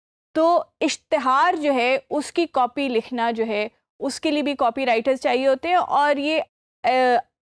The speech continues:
ट्रेडिशनली एडवर्टाइजिंग एजेंसीज में जॉब्स अभी भी मौजूद हैं इसके लिए, मगर ऑनलाइन फ्रीलांस भी जॉब्स जो हैं इसमें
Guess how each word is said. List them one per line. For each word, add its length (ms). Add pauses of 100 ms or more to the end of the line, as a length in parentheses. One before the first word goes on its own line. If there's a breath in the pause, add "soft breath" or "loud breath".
(420)
ट्रेडिशनली 640
एडवर्टाइजिंग 720
एजेंसीज 460
में 140
जॉब्स 360
अभी 240
भी 120
मौजूद 400
हैं 160
इसके 220
लिए, 220 (320 loud breath)
मगर 280 (100)
ऑनलाइन 460
फ्रीलांस 600
भी 320 (320 loud breath)
जॉब्स 400
जो 140
हैं 340
इसमें 520